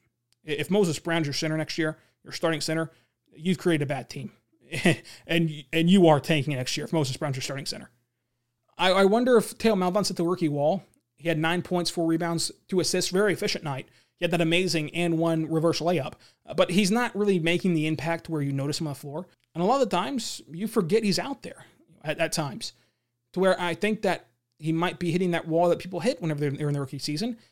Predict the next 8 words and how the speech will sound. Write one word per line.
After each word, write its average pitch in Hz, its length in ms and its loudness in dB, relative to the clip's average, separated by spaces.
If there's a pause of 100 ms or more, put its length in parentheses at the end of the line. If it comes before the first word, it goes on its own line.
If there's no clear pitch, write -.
(300)
And 175 360 0
as 185 340 -2
Mark 180 300 -2
said 185 260 0
pregame, 180 420 0
whenever 156 180 -2
asked 160 260 -4
about 156 300 -2